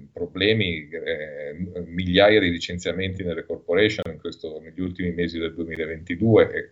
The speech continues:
seguirà purtroppo nei primi mesi del duemilaventitré, ma è chiaro che le aziende devono ripensarsi. Allora, è, è, è finita un'era, cioè è finita, eh, un'era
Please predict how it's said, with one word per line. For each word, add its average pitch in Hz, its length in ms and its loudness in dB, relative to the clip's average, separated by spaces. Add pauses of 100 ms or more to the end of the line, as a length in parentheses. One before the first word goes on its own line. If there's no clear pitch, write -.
seguirà 80 420 0
purtroppo 82 500 -2
nei 78 100 -10
primi 85 260 -2
mesi 87 260 0
del 82 140 -6
duemilaventitré, 95 920 2 (360)
ma - 160 4
è 120 120 4
chiaro 113 260 6
che 101 80 2
le 120 100 6
aziende 95 500 -2
devono 82 440 -6
ripensarsi. 87 1200 -6
Allora, 92 420 -2
è, - 160 -16
è, - 220 -4
è 135 140 2
finita 127 400 2
un'era, 95 480 4
cioè 92 240 2
è 90 80 2
finita, 98 680 -2 (360)
eh, 85 440 0
un'era 98 520 4